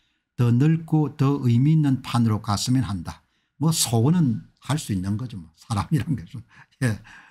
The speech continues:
소원까지 여러분들 하지 말아야 될 이유는 없으니까. 아무 쓰잘데기 없는 이야기란 겁니다. 이미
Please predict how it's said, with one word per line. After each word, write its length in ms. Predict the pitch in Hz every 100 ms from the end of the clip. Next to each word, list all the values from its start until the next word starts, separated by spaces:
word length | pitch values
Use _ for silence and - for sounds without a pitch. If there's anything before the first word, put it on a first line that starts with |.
| _
소원까지 680 | - - 113 135 143 131 120
여러분들 320 | 110 101 98
하지 280 | 92 113 110
말아야 340 | 110 127 107 98
될 180 | 92
이유는 240 | 90 98 113
없으니까. 600 | 80 - 107 101 - - - _ -
아무 640 | 107 101 107 107 110 131
쓰잘데기 640 | 139 - 123 143 139 165 147
없는 300 | 101 107 95
이야기란 440 | 90 92 104 87 _
겁니다. 400 | _ _ _ _ _ _ _ _ -
이미 400 | 120 143 156